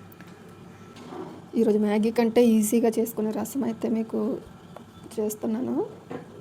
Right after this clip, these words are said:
చూడండి ఎలా చేస్తున్నాను. ఫస్ట్ నుంచి లాస్ట్ వరకు స్కిప్ చేయకుండా వీడియోని చూడండి.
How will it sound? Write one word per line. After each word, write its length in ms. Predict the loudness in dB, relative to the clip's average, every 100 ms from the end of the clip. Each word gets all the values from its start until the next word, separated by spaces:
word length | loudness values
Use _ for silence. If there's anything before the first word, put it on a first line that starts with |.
| -18 -18 -6
చూడండి 360 | 0 2 2 0
ఎలా 100 | -2 -4
చేస్తున్నాను. 460 | -4 -4 -4 -2 -4 -4 -14 -6
ఫస్ట్ 240 | -6 -4
నుంచి 140 | -4 -2
లాస్ట్ 180 | -4 -4 -8
వరకు 180 | -8 -8
స్కిప్ 180 | -8 -4
చేయకుండా 360 | -4 -2 0 0
వీడియోని 280 | 0 -2 -2
చూడండి. 360 | -2 -2 -2 -2